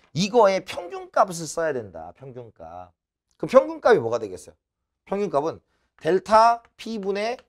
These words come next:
델타 Q는 똑같으니 가격과 수량이 다르잖아요. 지금 가격과 수량이 다르잖아요.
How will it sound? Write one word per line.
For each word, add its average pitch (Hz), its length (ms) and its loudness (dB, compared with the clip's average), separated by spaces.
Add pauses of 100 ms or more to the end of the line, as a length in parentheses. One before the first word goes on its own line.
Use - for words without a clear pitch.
(300)
델타 180 640 2 (160)
Q는 185 640 -4 (340)
똑같으니 190 920 0 (1200)
가격과 226 580 6
수량이 226 380 0
다르잖아요. 160 460 2
지금 117 200 -8
가격과 143 240 -4
수량이 160 220 -8
다르잖아요. 101 480 -12